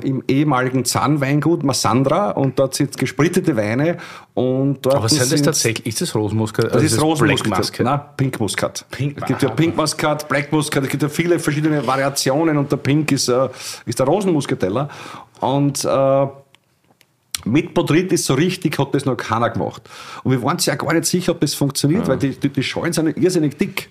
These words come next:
Speaker 2: Ja, und es lebt ja vor allem von dieser wahnsinnigen, von dem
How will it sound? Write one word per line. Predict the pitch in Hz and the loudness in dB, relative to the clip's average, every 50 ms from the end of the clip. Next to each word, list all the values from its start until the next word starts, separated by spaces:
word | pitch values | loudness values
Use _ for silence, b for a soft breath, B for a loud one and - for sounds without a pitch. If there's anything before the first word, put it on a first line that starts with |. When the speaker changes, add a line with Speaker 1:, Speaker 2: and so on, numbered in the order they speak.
| - - | -8 -4
Speaker 2:
Ja, | - 120 | -4 -2
und | - 139 123 117 | -2 0 0 0
es | 110 - | 0 0
lebt | 117 113 117 - | 0 -2 0 0
ja | 139 120 | -2 0
vor | - 127 113 | 0 0 0
allem | 113 113 113 | 0 0 -2
von | 113 - - 113 | -2 -2 -2 0
dieser | 110 107 110 104 - 110 101 95 92 - | 0 0 -2 -2 -2 -2 -4 -4 -6 -6
wahnsinnigen, | 104 98 107 135 143 135 135 120 110 104 107 107 107 104 - | -6 -4 -4 -4 -2 -2 -2 -2 -2 -2 -2 -2 -4 -6 -6
von | - - 113 | -4 -2 -2
dem | 107 107 104 104 104 | 0 0 0 -2 -4